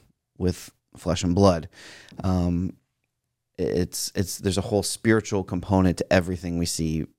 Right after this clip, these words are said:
going on behind the scenes. Uh, every, everything that's happening in history, there's a, a spiritual component to it. And I think the book of Revelation is,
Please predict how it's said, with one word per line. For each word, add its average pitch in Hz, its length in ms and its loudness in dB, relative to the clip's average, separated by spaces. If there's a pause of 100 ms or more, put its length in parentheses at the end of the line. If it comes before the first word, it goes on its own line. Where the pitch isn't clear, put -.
going 82 280 -2
on 78 140 -4
behind 71 300 -4
the - 40 -10
scenes. - 460 -10 (720)
Uh, - 180 -4 (120)
every, 101 600 2
everything 123 420 2
that's 101 180 -4
happening 95 360 0
in 87 100 -6
history, 87 640 -8
there's 92 220 0
a, 90 220 -6
a - 60 -10
spiritual 87 440 -8
component 80 500 -6
to 73 200 -4
it. 50 180 -8 (520)
And 87 400 2
I 104 80 4
think 123 160 0
the 113 80 0
book 110 180 -2
of 104 60 -4
Revelation 95 720 -2
is, 87 460 -2